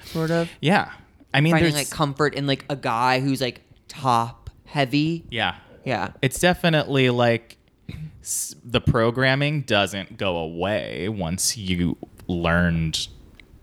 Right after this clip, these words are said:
Speaker 2: the
Speaker 1: What
Speaker 2: other
Speaker 1: is
Speaker 2: side.
Speaker 1: like, c-, correct or what's preferable or what's, yeah,
Speaker 2: Exact-,
Speaker 1: it's
Speaker 2: what,
Speaker 1: still, like,
Speaker 2: what could be
Speaker 1: Sure.
Speaker 2: even. Like, it's, it's your programming.
Speaker 1: Yeah.
Speaker 2: It's not like it just fucking goes away.
Speaker 1: Right.
Speaker 2: So, I don't know.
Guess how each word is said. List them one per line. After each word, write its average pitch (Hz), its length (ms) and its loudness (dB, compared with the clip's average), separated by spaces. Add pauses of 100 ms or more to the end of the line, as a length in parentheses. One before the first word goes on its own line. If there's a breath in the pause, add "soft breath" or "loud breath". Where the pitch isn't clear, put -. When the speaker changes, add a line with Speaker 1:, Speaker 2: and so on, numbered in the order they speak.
(200)
Speaker 2:
the 196 80 -2
Speaker 1:
What 165 240 2
Speaker 2:
other 160 140 -4
Speaker 1:
is 160 180 2
Speaker 2:
side. 147 40 -2
Speaker 1:
like, 143 220 2 (160)
c-, 151 200 -6
correct 135 500 2
or 165 120 4
what's 160 260 2
preferable 131 580 2
or 123 180 4
what's, 120 320 0
yeah, 127 200 2
Speaker 2:
Exact-, 110 200 -2
Speaker 1:
it's 123 100 4
Speaker 2:
what, 123 120 4
Speaker 1:
still, 143 160 2
like, 123 180 2
Speaker 2:
what 127 160 2
could 120 240 -2
be 156 360 -4 (180)
Speaker 1:
Sure. 123 240 2
Speaker 2:
even. 98 160 -6
Like, 113 420 -4
it's, - 560 -2 (140)
it's - 460 -6 (340)
your 110 380 4
programming. 85 920 -2
Speaker 1:
Yeah. 104 180 2
Speaker 2:
It's 117 100 -2
not 117 180 4
like 104 180 0
it 98 60 0
just 90 200 -4 (200)
fucking 82 260 -6
goes - 180 -8
away. 64 380 -4
Speaker 1:
Right. 110 340 0 (120)
Speaker 2:
So, 107 920 0
I 285 60 0
don't 294 100 -2
know. 117 340 2